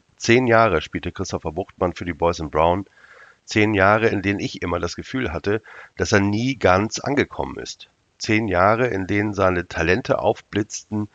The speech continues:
Führungsansprüche formuliert wurden, übrigens auch im Boulevard, der Mopo und der Bild-Zeitung,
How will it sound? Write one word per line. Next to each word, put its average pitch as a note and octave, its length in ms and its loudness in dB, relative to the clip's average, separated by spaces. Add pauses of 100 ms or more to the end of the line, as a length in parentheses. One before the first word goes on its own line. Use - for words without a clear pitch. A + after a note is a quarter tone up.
(220)
Führungsansprüche G2+ 1200 2
formuliert F2 580 0
wurden, G2 400 0 (300)
übrigens G2+ 640 0
auch - 380 2 (140)
im F2+ 160 -4
Boulevard, E2+ 640 4
der D#2 80 0
Mopo E2+ 400 -4
und E2+ 80 -4
der D#2 80 0
Bild-Zeitung, F#2 800 -4